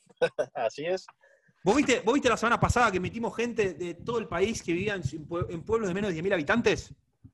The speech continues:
Speaker 1: Exactamente.
Speaker 2: O sea, ahora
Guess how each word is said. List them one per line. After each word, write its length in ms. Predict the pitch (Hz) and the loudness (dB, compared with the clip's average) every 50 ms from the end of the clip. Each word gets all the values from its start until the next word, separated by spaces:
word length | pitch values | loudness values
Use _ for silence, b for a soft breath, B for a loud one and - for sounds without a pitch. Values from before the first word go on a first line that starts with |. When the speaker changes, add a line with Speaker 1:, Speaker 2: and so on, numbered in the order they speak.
| _ _ _ _ _ _ _ _ _ _ _ _ _ _ - | _ _ _ _ _ _ _ _ _ _ _ _ _ _ -20
Speaker 1:
Exactamente. 920 | - - - _ - - - 170 170 156 143 135 131 135 139 143 131 117 - _ _ _ _ _ _ _ _ _ _ _ _ _ _ _ - - - _ - | -20 -20 -20 _ -10 -2 0 0 0 0 -2 -4 -4 -4 -4 -4 -6 -8 -8 _ _ _ _ _ _ _ _ _ _ _ _ _ _ _ -20 -20 -18 _ -8
Speaker 2:
O 80 | 147 | -6
sea, 220 | 139 - 165 135 - | -2 -2 -2 -2 -2
ahora 540 | 143 151 208 262 269 240 202 160 123 123 - | -4 0 2 4 4 4 4 2 0 -6 -12